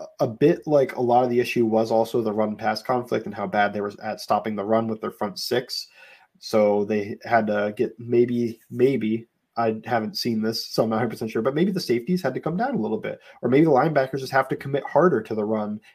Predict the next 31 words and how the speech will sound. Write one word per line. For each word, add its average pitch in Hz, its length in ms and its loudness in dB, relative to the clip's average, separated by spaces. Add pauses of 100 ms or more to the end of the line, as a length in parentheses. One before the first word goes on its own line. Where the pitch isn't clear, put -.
and 123 80 -6
that 117 140 0
opens 123 340 -6
things 113 180 -2
up 139 180 0
for 113 60 -10
these 107 200 -6
guys. - 340 -6 (320)
But 113 540 2 (920)
when - 140 2
I 110 60 2
watched, 135 360 4
I 110 40 2
was 110 100 0
like, 101 220 -4
"How's 139 320 6
there 113 180 2
not 120 440 2
some 143 300 0
type 120 220 -6
of 110 60 -8
adjustment 110 460 -4
to 113 80 -6
stop 107 380 -4
Noah 123 360 2
Brown 110 280 0
of 101 100 -12
all 110 140 -4
people?" 117 500 -12
I 127 60 -6
mean, 110 320 -2